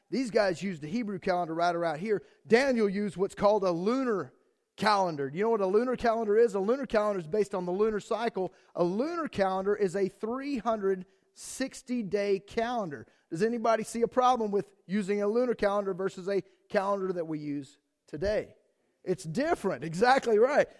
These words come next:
Yeah, that, that would be a problem, right? Three hundred sixty days. It's actually twelve thirty-day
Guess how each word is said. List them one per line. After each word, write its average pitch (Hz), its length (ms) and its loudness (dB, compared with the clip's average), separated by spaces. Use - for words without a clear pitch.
Yeah, 247 220 2
that, 180 200 -2
that 196 160 2
would 214 100 0
be 247 100 -2
a 240 60 2
problem, 254 560 2
right? 170 240 0
Three 226 200 -4
hundred 254 240 -8
sixty 202 580 -6
days. 185 500 4
It's 165 180 -6
actually 196 500 -2
twelve 226 600 2
thirty-day 185 760 0